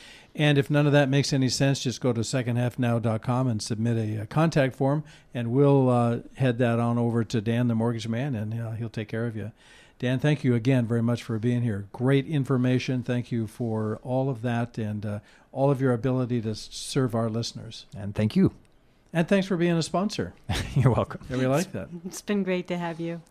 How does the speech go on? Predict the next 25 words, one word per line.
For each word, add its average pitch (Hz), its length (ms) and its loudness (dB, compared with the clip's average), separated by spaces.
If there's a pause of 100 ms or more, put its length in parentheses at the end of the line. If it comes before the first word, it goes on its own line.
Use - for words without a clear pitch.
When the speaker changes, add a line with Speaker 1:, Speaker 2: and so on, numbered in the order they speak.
(120)
Speaker 2:
All 123 60 -6
right, 101 160 -8
blessings. 107 400 -6 (2500)
Speaker 1:
So 147 160 4
for 131 120 4
anything 175 460 4
else 160 200 4
that 170 180 -2
you, 156 260 4
uh, 143 60 4
wanna 143 260 4
know, 156 280 2
our 104 180 0 (160)
past 135 340 -2
programs, 143 560 2
everything 123 380 0
else, 127 300 0
just - 200 -4
go 127 80 2
to 113 80 0
second 131 320 0
half 131 240 0
now 127 180 -2
dot 117 280 -2
com. 139 320 -2